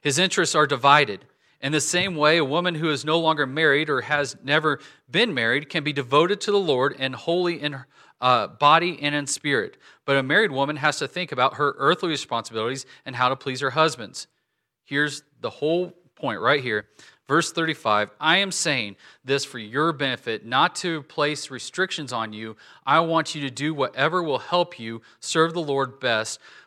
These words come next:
with as few distractions as possible." A wife is bound to her husband as long as he lives. If her husband dies, she is free to marry anyone she wishes, but only, only if he loves the Lord.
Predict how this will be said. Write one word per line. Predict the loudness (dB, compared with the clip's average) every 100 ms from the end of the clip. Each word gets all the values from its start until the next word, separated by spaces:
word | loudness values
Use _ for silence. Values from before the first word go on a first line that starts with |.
| -2
with | -2 0
as | -4 -4 -4
few | -6 -4 -4
distractions | -4 -8 0 2 2 -4 -10 -14 -18 _
as | -6 -2 -2 -6 -12 _ _ _
possible." | 2 2 2 -8 -16 -20 _ _ _ -12 -4
A |
wife | 4 6 6 2
is | -4
bound | 0 0
to | 0
her | 0 2
husband | 0 -2 -4
as | -6 -2
long | 2 2 2
as | -4 -8
he | -10 -8
lives. | -4 -4 -6 -10 -20 -10
If | -8
her | 0 0
husband | 2 0 0 0
dies, | 2 2 0
she | -4 -6
is | -8
free | -4 -4
to | -2
marry | 0 0 -2
anyone | -6 -6 -6
she | -6 -4
wishes, | -2 -2 -2 -10 -12 -20 -10 -2
but | -2
only, | 2 0 2 0 0 -6 _ _ _ _ _ _
only | -2 0 0 0 -2 -4
if | -6 -6
he | -2
loves | 2 0 -2
the |
Lord. | -4 0 0 -2